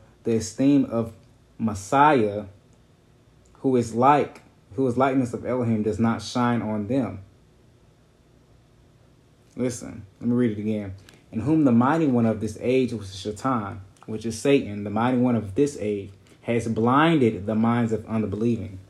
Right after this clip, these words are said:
So listen, he has blinded the minds of the unbelieving because he has put all this fake stuff, this glory, this fame, this money, these manifestations,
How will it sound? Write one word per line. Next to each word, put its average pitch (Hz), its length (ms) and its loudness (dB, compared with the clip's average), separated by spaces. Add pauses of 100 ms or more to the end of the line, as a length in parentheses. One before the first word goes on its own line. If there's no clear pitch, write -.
(500)
So - 180 -4
listen, 151 360 2
he 170 160 4
has 131 120 6
blinded 131 560 2
the 127 60 2
minds 135 420 4
of 123 160 -6
the - 100 -6
unbelieving 120 760 0 (260)
because 127 460 2 (520)
he 160 180 0
has 147 120 2
put - 220 -2
all 135 240 0
this 120 240 -6
fake 143 420 0
stuff, 131 500 -2
this 107 200 -6
glory, 135 400 2
this 117 320 -4
fame, 135 460 4
this 117 220 -2
money, 139 520 4 (480)
these 113 160 -4
manifestations, 127 1080 0